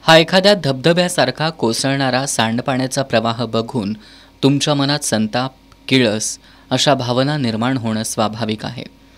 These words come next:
पंचगंगा नदीच्या प्रदूषणाबद्दल शासकीय बैठकांपासून जाहीर कार्यक्रमांपर्यंत अनेक ठिकाणी खूप गांभीर्यानं चर्चा होत असली तरी प्रत्यक्षात जमिनीवर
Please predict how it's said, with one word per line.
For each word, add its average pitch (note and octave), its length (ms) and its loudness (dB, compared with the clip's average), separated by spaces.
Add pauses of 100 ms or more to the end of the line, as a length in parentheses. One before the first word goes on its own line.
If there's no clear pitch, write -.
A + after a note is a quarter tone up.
(580)
पंचगंगा C3+ 580 2
नदीच्या A#2+ 400 0
प्रदूषणाबद्दल A2+ 880 -2 (360)
शासकीय D#3 560 2
बैठकांपासून C#3+ 1120 0
जाहीर A2+ 340 0
कार्यक्रमांपर्यंत A#2+ 920 -2 (500)
अनेक D3 280 4
ठिकाणी D3 480 -2
खूप D3 240 -6
गांभीर्यानं A#2+ 720 0
चर्चा A#2 380 -2
होत A#2+ 240 -6
असली G#2+ 320 -4 (440)
तरी C3+ 140 4
प्रत्यक्षात C#3 800 -2
जमिनीवर A#2+ 640 0